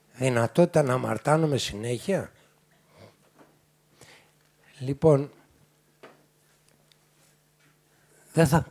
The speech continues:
πάμε στο άλλο άκρο, λοιπόν, ότι πρέπει να αμαρτήσει ο άνθρωπος να ταπεινωθεί, διότι δεν ξέρουμε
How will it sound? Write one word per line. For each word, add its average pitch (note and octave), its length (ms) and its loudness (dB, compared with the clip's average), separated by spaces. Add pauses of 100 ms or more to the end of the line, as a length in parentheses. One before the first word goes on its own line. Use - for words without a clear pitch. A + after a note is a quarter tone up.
πάμε D#3+ 300 0
στο C3+ 240 -4
άλλο A#2+ 440 -6 (460)
άκρο, B2 440 -4
λοιπόν, G2 440 -14 (1080)
ότι A2+ 640 -2 (1200)
πρέπει D3 300 2
να D3 80 0
αμαρτήσει C#3+ 580 -2
ο C3 40 0
άνθρωπος C#3+ 300 2
να C3+ 160 -2
ταπεινωθεί, B2 720 -8 (600)
διότι C#3+ 720 2 (840)
δεν F#3+ 400 2
ξέρουμε D#3 680 4